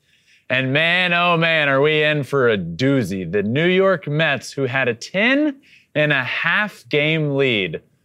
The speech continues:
over the Atlanta Braves at the beginning of June, now have a two and a half game lead over the Atlanta Braves. Honestly, not because of anything the Mets did wrong, but because of everything the Atlanta Braves did right.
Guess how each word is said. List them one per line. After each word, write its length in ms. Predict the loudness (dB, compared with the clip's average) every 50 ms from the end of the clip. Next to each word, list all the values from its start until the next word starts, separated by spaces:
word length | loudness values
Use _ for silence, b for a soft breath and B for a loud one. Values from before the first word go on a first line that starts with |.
| _ _ _ -2
over 240 | 0 0 2 2 2
the 140 | 2 2
Atlanta 480 | 2 2 2 0 0 0 0 -2 -2 -2
Braves 440 | 0 0 2 2 2 0 -2 -2 -6
at 100 | -8 -8
the 60 | -6
beginning 440 | -4 -4 -2 -2 -2 0 0 0 -2
of 100 | -2 -2
June, 560 | -2 -2 -2 0 0 -2 -4 -6 -8 -10 -14 _ _ _ _ _ _ _ _ _ _ _ _
now 360 | -6 -4 -2 -2 -2 -2 -2 -2
have 300 | -2 -2 -2 -2 -2 -4
a 60 | -4
two 360 | -6 -8 -6 -4 -2 0 0
and 100 | 0 0
a 80 | -2 -2
half 380 | -2 -2 -2 -4 -6 -8 -8
game 320 | -6 -4 -4 -4 -4 -6 -8
lead 380 | -8 -6 -6 -6 -8 -10 -12 -16 _ _ _ _ -4
over 200 | -2 -2 0 0
the 120 | 0 0 0
Atlanta 300 | 0 0 -2 -2 -4 -4
Braves. 300 | -4 -4 -4 -4 -4 -6
Honestly, 480 | -4 -2 -2 0 0 0 0 0 0 2
not 220 | 2 0 0 -2
because 280 | -2 -2 0 0 0 2
of 80 | 2
anything 360 | 2 2 2 2 0 0 2
the 80 | 2 2
Mets 260 | 2 0 0 -2 -2
did 220 | 0 2 2 2 2
wrong, 560 | 2 2 2 0 0 -2 -4 -4 -6 -8 -10 -14 _ _ _ _ _ _ _ -2
but 160 | 0 0 0
because 320 | 0 0 0 0 2 2
of 100 | 2 2
everything 540 | 2 2 0 0 0 0 0 0 0 0 2
the 100 | 2 2
Atlanta 360 | 2 2 2 2 2 0 0
Braves 340 | 2 2 2 2 2 0 0
did 200 | 0 0 2 2
right. 560 | 0 0 0 0 0 0 -2 -4 -10 -18 -20